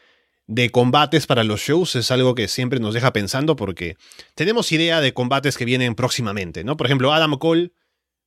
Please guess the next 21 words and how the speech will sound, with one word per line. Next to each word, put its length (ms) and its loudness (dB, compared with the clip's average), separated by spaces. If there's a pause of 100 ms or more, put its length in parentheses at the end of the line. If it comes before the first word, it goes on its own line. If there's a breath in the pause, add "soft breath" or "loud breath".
va 60 2
a 20 2
ser 140 2
el 80 2
siguiente 260 2
retador 380 2
de 80 2
M 100 -2
J 140 0
F, 260 -6
aunque 260 -4
no 120 2
ganó 180 2
el 80 2
Eliminator, 540 0
pero 140 -6
seguramente 520 -2
van 140 2
a 40 0
hacer 200 -2
alguna 800 -2